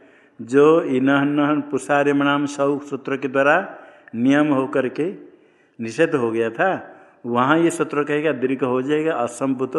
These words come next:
सौ, शौच सु पर रहते। सु संबुद्धि में आता है क्या? संबुद्धि में सौ आता है? और क्या आता है?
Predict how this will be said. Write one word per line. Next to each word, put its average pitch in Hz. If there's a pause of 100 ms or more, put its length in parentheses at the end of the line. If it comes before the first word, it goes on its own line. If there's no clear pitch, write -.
(100)
सौ, 98 (180)
शौच 131 (380)
सु 175
पर 156
रहते। 107 (880)
सु 147
संबुद्धि 143
में 165
आता 151
है 180
क्या? 175 (1200)
संबुद्धि 131
में 147
सौ 143
आता 151
है? 147 (180)
और 131
क्या 147
आता 127
है? 90